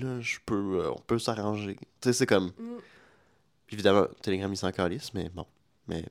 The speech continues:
Speaker 2: Ouais, euh, ben, il y a une affaire qu'on,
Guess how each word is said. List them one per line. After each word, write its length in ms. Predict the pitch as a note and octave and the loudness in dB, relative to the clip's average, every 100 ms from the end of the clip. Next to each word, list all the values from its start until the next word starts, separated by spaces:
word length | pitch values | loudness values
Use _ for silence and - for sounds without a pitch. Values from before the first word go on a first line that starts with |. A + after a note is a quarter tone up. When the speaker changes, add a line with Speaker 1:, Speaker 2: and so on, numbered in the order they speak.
| _ _ _ _ _ _ _ _ _ _ _ _ _ _ _ _ _ _ _ _ - | _ _ _ _ _ _ _ _ _ _ _ _ _ _ _ _ _ _ _ _ -2
Speaker 2:
Ouais, 420 | A3 A3+ C4+ - - | 4 6 4 0 0
euh, 300 | G3+ F#3 F#3+ | 4 4 2
ben, 160 | G3 | 2
il 100 | G3 | 0
y 20 | G3 | 0
a 40 | |
une 80 | G#3 | -2
affaire 240 | G3 C4+ | -2 -4
qu'on, 220 | C#4 A3 | -4 -10